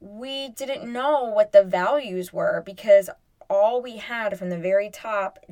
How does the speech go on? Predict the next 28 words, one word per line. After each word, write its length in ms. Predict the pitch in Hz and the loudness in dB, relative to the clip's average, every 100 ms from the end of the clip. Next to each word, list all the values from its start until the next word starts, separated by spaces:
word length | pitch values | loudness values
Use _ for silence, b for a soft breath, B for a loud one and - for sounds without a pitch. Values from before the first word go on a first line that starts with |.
| 160 | -8
down 640 | 196 247 262 165 151 123 - B B B B _ - - | 0 0 0 -8 -8 -12 -16 B B B B _ -20 -14
was 380 | 214 220 214 | -10 -6 -6
someone 560 | - 247 240 233 220 214 | -8 -10 -10 -8 -6 -6
who 600 | 208 220 208 202 202 - - | -8 -8 -4 -2 -4 -6 -14
was 260 | - 330 | -2 -2
a 60 | 330 | 2
great 260 | 302 320 - | 4 4 0
guy, 340 | 220 302 285 311 _ _ - | -2 0 -2 -4 _ _ -10
in 160 | 226 | -8
my 140 | 196 233 | -4 -2
opinion. 520 | 285 214 190 208 220 | -4 -4 -6 -6 -6
I 340 | - 185 202 - | -8 0 0 0
actually 480 | 202 - 226 208 196 - - - | -8 -10 -12 -10 -12 -16 -20 -6
liked 340 | 190 233 - | -2 -2 -2
working 300 | 185 190 180 | -4 -2 -10
for 100 | 170 | -10
this 160 | 165 165 | -10 -12
particular 440 | 175 180 156 165 | -16 -14 -6 -6
man. 320 | 160 170 180 190 B B B B 196 | -4 -8 -10 -14 B B B B -6
Um, 500 | 190 185 185 185 - | -2 -2 -2 -4 -8
I 100 | 190 | 0
got 100 | 196 | 2
along 220 | 190 180 | 2 0
great 220 | 175 175 165 | -2 -6 -4
with 160 | - | -10
him, 300 | 180 147 170 _ | -8 -10 -12 _
but 240 | 190 185 _ _ _ | -4 -4 _ _ _
he 720 | _ - 226 220 220 214 - | _ -20 -16 -14 -12 -14 -14